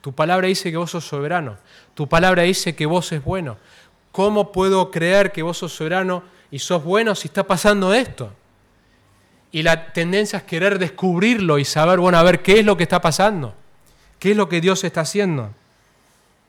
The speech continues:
Y Salomón dice, "Bueno, aún si vos no haces otra cosa y no dormís,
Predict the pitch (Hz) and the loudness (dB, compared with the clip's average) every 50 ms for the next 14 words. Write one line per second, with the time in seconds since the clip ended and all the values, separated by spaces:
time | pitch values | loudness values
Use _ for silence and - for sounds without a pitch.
0 | _ _ _ _ _ _ _ _ _ _ _ - - - 147 - - 165 170 185 | _ _ _ _ _ _ _ _ _ _ _ -18 -12 -10 -8 0 2 4 6 6
1 | 196 196 196 196 185 - 180 175 202 208 190 160 139 - - - _ - 147 160 | 6 6 4 4 2 0 0 0 2 2 2 0 -2 -4 -12 -18 _ -2 0 2
2 | 202 254 285 269 - - 202 190 208 233 240 226 - - - - _ _ _ _ | 2 2 2 0 -2 -4 0 2 4 2 2 0 -4 -10 -14 -18 _ _ _ _
3 | _ _ _ _ _ - 156 180 202 233 233 - 233 208 - 220 196 214 196 - | _ _ _ _ _ -4 2 4 4 4 4 4 2 2 2 2 4 4 4 4
4 | 214 190 - - 120 - - - - - - _ _ _ _ _ 147 151 175 214 | 2 2 0 -4 -10 -12 -14 -18 -20 -20 -20 _ _ _ _ _ -8 -2 0 2
5 | 247 254 247 233 233 262 240 175 - - - - - - | 4 4 4 4 2 2 0 -2 -2 -6 -12 -14 -16 -18